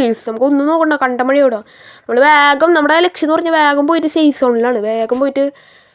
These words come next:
ഏ, സേഫ് സോണിൽ നിൽക്കണം. അവിടെയാണെങ്കിൽ ഒരു എനിമി ഉണ്ട്. നമ്മൾ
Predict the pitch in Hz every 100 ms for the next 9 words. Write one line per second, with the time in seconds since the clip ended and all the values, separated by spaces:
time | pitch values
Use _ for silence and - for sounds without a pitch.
0 | _ _ - 262 269 277 247 240 240 220
1 | 233 233 214 - 220 226 262 302 311 320
2 | 285 269 277 320 302 269 254